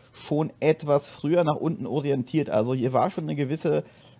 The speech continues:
Abbremsbewegung, weil wir hier schon zwei Tage vorher an dieser Stelle waren. Diese Grenze, wie man hier sehen kann,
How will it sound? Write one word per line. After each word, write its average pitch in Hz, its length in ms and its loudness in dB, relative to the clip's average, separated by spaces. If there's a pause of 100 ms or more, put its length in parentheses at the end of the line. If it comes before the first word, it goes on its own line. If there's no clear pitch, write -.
(120)
Abbremsbewegung, 160 880 0
weil 143 120 4
wir 147 80 -4
hier 147 160 -2
schon 143 420 -4
zwei 139 200 0
Tage 135 260 -2
vorher 143 280 6
an 117 120 4
dieser 113 180 0
Stelle 110 380 0
waren. 107 220 -8
Diese 117 180 -4
Grenze, 123 340 -2
wie 123 60 -2
man 120 140 0
hier 117 120 0
sehen 123 260 -2
kann, 120 280 -4